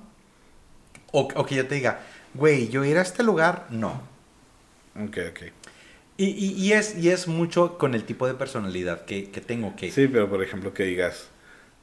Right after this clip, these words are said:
Speaker 2: no sé, se me viene ahorita al, la mente,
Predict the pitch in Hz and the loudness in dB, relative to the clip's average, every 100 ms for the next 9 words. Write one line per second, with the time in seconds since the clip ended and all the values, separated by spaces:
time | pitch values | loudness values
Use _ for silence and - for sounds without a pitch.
0 | _ _ _ _ _ _ _ _ 117 110 | _ _ _ _ _ _ _ _ -8 -4
1 | 113 104 101 98 95 98 98 104 104 101 | -4 -4 -6 -6 -2 -2 0 2 4 4
2 | 95 90 87 85 82 80 85 87 92 92 | 2 -2 -4 -4 -6 -6 -6 -6 -6 -8
3 | - 101 101 98 | -2 0 2 0